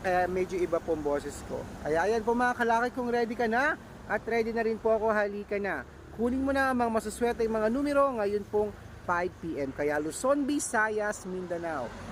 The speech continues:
Metro Manila, Pilipinas, at buong mundo.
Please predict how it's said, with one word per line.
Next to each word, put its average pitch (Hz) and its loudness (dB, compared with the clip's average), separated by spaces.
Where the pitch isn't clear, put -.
Metro 285 4
Manila, 202 2
Pilipinas, 214 0
at 180 0
buong 170 -2
mundo. 160 0